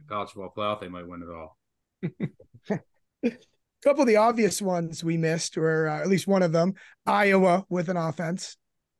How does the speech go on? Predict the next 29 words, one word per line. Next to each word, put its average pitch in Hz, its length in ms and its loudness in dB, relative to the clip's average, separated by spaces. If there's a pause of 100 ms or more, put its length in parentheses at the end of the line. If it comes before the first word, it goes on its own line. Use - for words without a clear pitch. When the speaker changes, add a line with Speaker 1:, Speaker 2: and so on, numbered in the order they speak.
(220)
Speaker 2:
That 160 120 0
would 160 60 0
be 160 40 0
Speaker 1:
L 170 140 6
S 160 160 2
U 170 80 4
Speaker 2:
fun 175 60 4
Speaker 1:
with 160 100 2
Speaker 2:
to 151 60 2
Speaker 1:
the 135 120 2
defense. 160 640 -2 (800)
Speaker 2:
L 156 180 0
S - 140 -4
U 170 80 0
with 175 100 -2
the 175 80 -2
defense. 175 720 -4 (600)
I'm 185 120 6
trying 214 260 4
to 185 40 6
think 190 360 2
with, 185 300 4
um, 160 500 2
Speaker 1:
Clemson, 165 640 2
Clemson 147 440 0
with 139 120 -2
a 131 40 -2
coach. 147 600 -6 (300)
Speaker 2:
Oh, 202 680 4